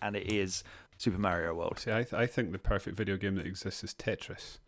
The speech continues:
Speaker 1: Oh, there's a spanner in the
Speaker 2: I don't
Speaker 1: works.
Speaker 2: think it does anything that it doesn't set out to do, and there's nothing it does that's bad.
Speaker 1: Oh,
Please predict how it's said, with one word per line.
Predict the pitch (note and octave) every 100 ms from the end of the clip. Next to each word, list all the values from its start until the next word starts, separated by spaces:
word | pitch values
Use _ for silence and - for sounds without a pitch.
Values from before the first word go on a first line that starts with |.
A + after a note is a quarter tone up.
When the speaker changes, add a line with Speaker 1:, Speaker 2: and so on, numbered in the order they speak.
| _ _ _ _ _ _ _ _ _ _ _ _ _ _ _ G#2+
Speaker 1:
Oh, | F2+ E2 E2
there's | F2+
a | F2+
spanner | - F2 E2+
in | D#2+
the |
Speaker 2:
I | E2
don't | A2+
Speaker 1:
works. | A#2+
Speaker 2:
think | C3 C3
it |
does | A2+ A2
anything | A#2 B2+ A#2+ B2 G#2 G2 G2 - - _ _ -
that | A2
it | F#2
doesn't | G#2 G#2
set | - G#2+ F#2+
out | F#2+
to | G#2
do, | G#2 G2+
and | F#2+
there's | F#2+ F#2+
nothing | G#2+ A2+ G#2 A2+ G#2
it | G2
does | G2+ G2 F2 - - - _ _ _ _ _ _ _ _ _ _ _ _
that's | E2+ -
bad. | - G2 F2 E2+ - - _ - _ _ _ _ _
Speaker 1:
Oh, | B2 G#2+ G2 F#2+ E2+ D#2 D#2